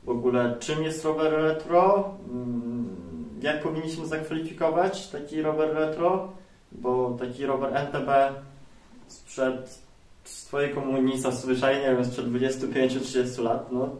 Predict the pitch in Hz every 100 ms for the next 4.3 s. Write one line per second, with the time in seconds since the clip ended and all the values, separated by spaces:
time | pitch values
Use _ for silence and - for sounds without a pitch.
0 | - 202 180 127 120 120 120 113 - 147
1 | 135 131 - - - - - 117 123 -
2 | 143 143 - 151 - 127 135 127 139 139
3 | 147 151 151 156 135 123 120 117 - 117
4 | 127 - -